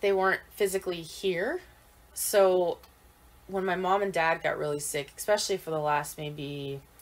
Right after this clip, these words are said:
six months to a year of her life, there were, like, two close, uh, female family friends that we had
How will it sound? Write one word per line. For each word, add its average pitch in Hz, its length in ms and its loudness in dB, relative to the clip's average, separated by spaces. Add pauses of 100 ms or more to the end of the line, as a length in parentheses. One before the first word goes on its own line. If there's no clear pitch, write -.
(340)
six 180 320 -4
months 165 200 -2
to 160 140 -4
a 147 60 0
year 147 260 -2
of 139 100 -8
her 147 140 -4
life, 139 380 -4
there 196 240 2
were, 190 140 4
like, 160 300 0
two 220 240 -6
close, 185 460 0 (240)
uh, 151 240 -2
female 165 420 -6
family 156 360 -4
friends 151 420 -8
that - 140 -8
we 156 120 -8
had 143 380 -4